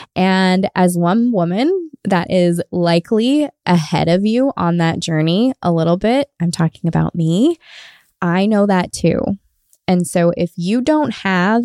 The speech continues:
anybody that you can think of to turn to and believe in you, then I want you to listen to me right now, that I believe in you,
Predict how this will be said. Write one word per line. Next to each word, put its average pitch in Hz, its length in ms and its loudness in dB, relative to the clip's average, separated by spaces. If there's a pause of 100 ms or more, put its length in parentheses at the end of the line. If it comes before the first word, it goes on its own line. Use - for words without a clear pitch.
(140)
anybody 202 760 0 (180)
that 170 400 0
you 180 160 2
can 180 220 -2
think 165 260 -4
of 254 360 0 (140)
to 175 300 2
turn 196 380 -2
to 233 460 0
and 175 380 0
believe 165 360 0
in 180 200 0
you, 254 300 0 (440)
then 180 220 0
I 180 140 0
want 170 220 0
you 185 140 -2
to 180 100 0
listen 175 380 0
to - 120 -4
me 190 440 0 (180)
right 175 340 0
now, 180 540 0 (320)
that 170 300 0
I 175 200 0
believe 175 380 -2
in - 200 -4
you, - 360 -2